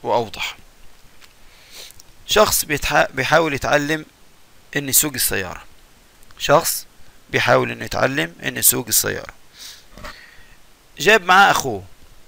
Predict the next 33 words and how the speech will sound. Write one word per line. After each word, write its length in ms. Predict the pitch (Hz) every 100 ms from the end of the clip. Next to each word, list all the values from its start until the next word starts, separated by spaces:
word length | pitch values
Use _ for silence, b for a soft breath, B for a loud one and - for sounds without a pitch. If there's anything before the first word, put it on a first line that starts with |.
| - _ - _ - _ - -
أخوه 240 | 135 151 214
قاعد 300 | 196 180 170
في 80 | -
الكرسي 360 | - 170 -
اللي 100 | 127
ورا، 240 | 110 107 - - -
هو 340 | 147 165 151 - - -
قاعد 200 | 151 139
جنب 300 | 135 143 135
السايق، 400 | 110 - 110 98 - - - - - b b b -
هو 120 | 185
قاعد 280 | 175 170 151
يتابع 320 | 135 185 175
السايق، 580 | 147 127 143 156 170 170 -
الاثنين 540 | 139 123 - 190 240 202
موجودين 480 | 156 139 165 175 202
في 140 | 185
نفس 220 | 208 -
الموقف، 580 | 202 214 180 - - - - _ _ _
في 100 | -
نفس 200 | 214 -
الموقف 360 | 214 190 - 147
السيارة 480 | - 185 202 175
يعني، 360 | 135 135 170 180 b b b b
اللي 140 | 160
هو 40 | 156
موقف 300 | 165 - -
التعلم 460 | - 147 170 190
موجودين، 480 | 180 170 147 165 147 - B B -
بس 240 | 220 -
واحد 440 | 208 226 - 160
قاعد 240 | 170 156 156
يتابع 560 | 147 202 220 226 196